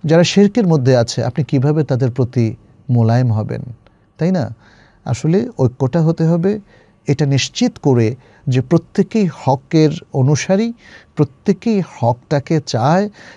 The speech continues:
এবং কোরআন সুন্নাহ ভিত্তিক জীবনযাপনে প্রত্যেকেই একমত, সেই চেষ্টা করছে, তাহলে বাকি থাকে তাদের মধ্যকার কিছু ফিকহি ইখতিলাফ।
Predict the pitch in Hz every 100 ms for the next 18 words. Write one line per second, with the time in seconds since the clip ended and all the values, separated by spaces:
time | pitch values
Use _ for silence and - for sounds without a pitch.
0 | - 151 170 165 156 147 190 214 - 180
1 | 175 139 147 - 160 120 135 139 131 113
2 | 139 160 165 165 147 - - 165 202 196
3 | - 147 - 151 190 202 - - - -
4 | 240 254 208 156 156 117 117 - - -
5 | _ - - _ _ _ _ - 107 127
6 | 135 117 156 147 139 - 208 226 123 113
7 | 113 120 113 139 131 120 143 180 - 208
8 | - 208 - 180 175